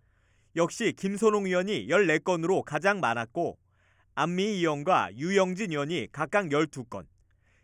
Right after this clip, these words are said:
김철한 의원 열한 건 순이었습니다. 한편 스물일곱 명으로 의원 두 명이 늘어난 구 대 의회는 다음 달 사 일 의장단 선출과 상임위원회 원구성에 이어 개원식을 열고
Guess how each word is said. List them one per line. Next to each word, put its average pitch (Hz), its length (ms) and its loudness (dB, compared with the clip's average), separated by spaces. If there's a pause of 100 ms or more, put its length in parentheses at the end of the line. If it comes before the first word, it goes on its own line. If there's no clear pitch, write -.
(120)
김철한 185 500 0
의원 131 300 0
열한 190 420 0
건 208 200 -2
순이었습니다. 135 680 -8 (1080)
한편 214 460 2
스물일곱 214 580 2
명으로 185 580 4
의원 214 320 4
두 175 140 -4
명이 196 360 2
늘어난 160 500 0
구 175 180 -6
대 220 80 6
의회는 143 500 4 (580)
다음 175 280 6
달 214 200 8
사 175 180 4
일 135 220 2
의장단 190 540 4
선출과 170 680 0 (320)
상임위원회 214 640 2
원구성에 180 680 2
이어 139 380 2
개원식을 185 600 2
열고 120 420 -2